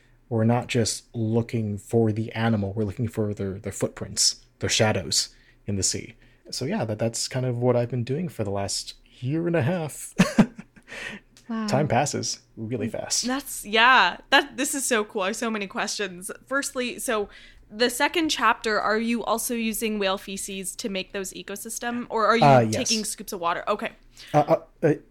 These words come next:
Speaker 1: it's just scoops of water for that, um, chapter, just 'cause, um, we have collected that environmental sampling data years ago. <laughs>
Speaker 3: Okay, yeah.
Speaker 1: Um,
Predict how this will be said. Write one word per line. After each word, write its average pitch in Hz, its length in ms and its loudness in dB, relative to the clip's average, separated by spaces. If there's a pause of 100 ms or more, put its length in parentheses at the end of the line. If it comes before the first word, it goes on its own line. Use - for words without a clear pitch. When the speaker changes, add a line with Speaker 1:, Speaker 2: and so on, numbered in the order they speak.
Speaker 1:
it's - 240 6
just - 180 2
scoops - 220 0
of 120 80 4
water 110 260 4
for - 160 0
that, 113 240 4
um, 113 520 2 (420)
chapter, 135 280 4
just 131 180 0
'cause, 120 220 6
um, 98 420 2 (180)
we 147 520 4
have 123 300 2
collected 127 520 4
that 123 220 2 (340)
environmental 117 840 4 (380)
sampling 117 500 4
data 110 420 4 (300)
years 107 280 2
ago. 120 220 6 (220)
<laughs> - 180 8 (120)
Speaker 3:
Okay, 240 420 2
yeah. 151 200 -2
Speaker 1:
Um, 113 380 4